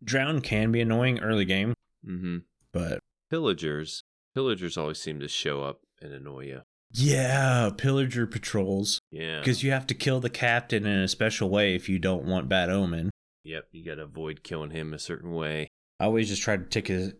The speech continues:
Speaker 1: trick his teammates into killing him.
Speaker 2: That's what I do. Put his teammates behind him. <laughs>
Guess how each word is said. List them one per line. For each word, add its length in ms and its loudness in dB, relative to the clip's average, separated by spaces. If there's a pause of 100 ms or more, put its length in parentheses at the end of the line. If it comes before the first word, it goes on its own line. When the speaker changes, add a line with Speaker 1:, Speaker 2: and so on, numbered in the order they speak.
Speaker 1:
trick 220 -2
his 180 -2
teammates 500 2
into 140 -4
killing 320 0
him. 180 -8 (260)
Speaker 2:
That's 220 -2
what 100 2
I 120 4
do. 240 -6 (260)
Put 80 -6
his 100 -10
teammates 420 -8
behind 360 -10
him. 120 -18 (240)
<laughs> 500 -14